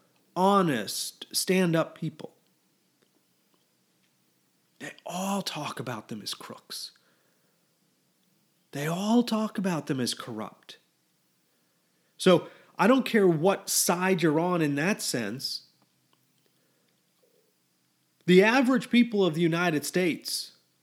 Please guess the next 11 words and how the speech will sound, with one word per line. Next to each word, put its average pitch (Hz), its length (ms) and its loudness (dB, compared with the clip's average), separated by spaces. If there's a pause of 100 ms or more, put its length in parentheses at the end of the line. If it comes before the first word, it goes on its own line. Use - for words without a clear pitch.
(440)
know 143 640 2
that 127 180 -2
the 135 140 2
existing 127 520 -2
establishment 113 920 -4 (1300)
is 127 220 0
destructive 117 1120 -4
to 123 100 -4
their 113 240 -2
personal 104 500 -8
liberty. 95 520 -8